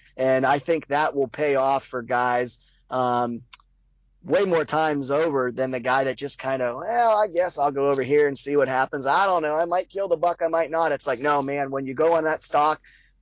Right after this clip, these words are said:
you need to have it in your mind, like, "Man, this buck's dying. I'm killing this buck. There's just no, that, I'm, I'm gonna get in. I'm gonna put a perfect arrow in this buck or this bull or whatever it is.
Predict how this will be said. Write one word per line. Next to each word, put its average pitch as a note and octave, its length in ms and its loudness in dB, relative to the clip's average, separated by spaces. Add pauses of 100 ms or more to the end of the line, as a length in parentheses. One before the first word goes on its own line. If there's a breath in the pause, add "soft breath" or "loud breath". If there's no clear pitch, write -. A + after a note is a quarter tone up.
(240)
you D3+ 60 -4
need F#3 100 2
to D3 80 2
have E3 200 2
it D#3 40 2
in D3 60 -4
your C#3+ 100 -4
mind, D3+ 280 0
like, B2+ 140 -2
"Man, C#3+ 220 -2
this C#3+ 100 -8
buck's - 300 -4
dying. C3 260 -2
I'm C3+ 80 -2
killing F3 300 0
this B2 140 -8
buck. A2 280 -4
There's A#2 140 -10
just B2+ 200 -12
no, F#3 220 2
that, C#3+ 240 0
I'm, B2 240 -6
I'm B2+ 160 -4
gonna F3 200 2
get F#3+ 200 2
in. F#3+ 180 2
I'm D3 120 -2
gonna C3+ 180 -4
put C#3 160 -4
a B2+ 40 0
perfect F3 360 -4
arrow E3+ 300 4
in E3 80 -2
this E3+ 140 -2
buck E3+ 300 0
or D#3+ 60 -2
this D3+ 160 0
bull F3 340 2
or D3 60 2
whatever E3 380 2
it E3 80 -2
is. F#3 300 2